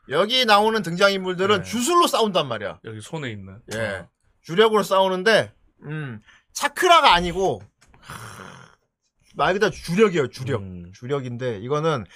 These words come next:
Speaker 1: 인간의 감정에서 나온대요. 예.
Speaker 2: 옛날에 그런 거 많잖아요. 왜,
Speaker 1: 음.
Speaker 2: 뭐, 요괴들이 인간의 부정한 감정을
Speaker 1: 어.
Speaker 2: 먹고 자란다, 뭐.
Speaker 1: 그렇지. 사념!
Speaker 2: 어.
Speaker 1: 사념.
Speaker 2: 그런 개념인 거죠.
Speaker 1: 어. 그렇지. 어, 그렇지.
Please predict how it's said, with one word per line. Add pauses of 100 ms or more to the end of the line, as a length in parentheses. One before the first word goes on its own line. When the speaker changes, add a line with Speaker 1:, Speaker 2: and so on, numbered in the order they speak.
(200)
Speaker 1:
인간의
감정에서
나온대요. (600)
예. (880)
Speaker 2:
옛날에
그런
거
많잖아요.
왜,
Speaker 1:
음.
Speaker 2:
뭐,
요괴들이
인간의
부정한
감정을
Speaker 1:
어.
Speaker 2:
먹고
자란다,
뭐.
Speaker 1:
그렇지.
사념! (200)
Speaker 2:
어.
Speaker 1:
사념.
Speaker 2:
그런
개념인
거죠.
Speaker 1:
어. (760)
그렇지.
어,
그렇지.